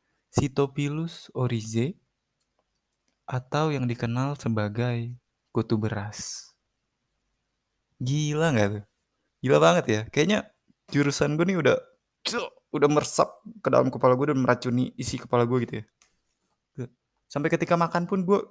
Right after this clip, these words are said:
tiba-tiba teringat nama itu gitu loh. Ya, tapi kemudian yang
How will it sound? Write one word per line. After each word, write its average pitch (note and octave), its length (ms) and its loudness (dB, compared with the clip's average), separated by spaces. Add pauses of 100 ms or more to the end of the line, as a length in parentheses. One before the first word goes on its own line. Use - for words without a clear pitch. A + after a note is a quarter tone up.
(220)
tiba-tiba E3+ 400 0
teringat D#3+ 440 0
nama D#3+ 200 2
itu E3+ 240 -2
gitu A2+ 260 -2
loh. - 40 -16 (1800)
Ya, C3+ 160 -8
tapi G#3 400 -6 (440)
kemudian B2+ 400 -2
yang G#2+ 480 -6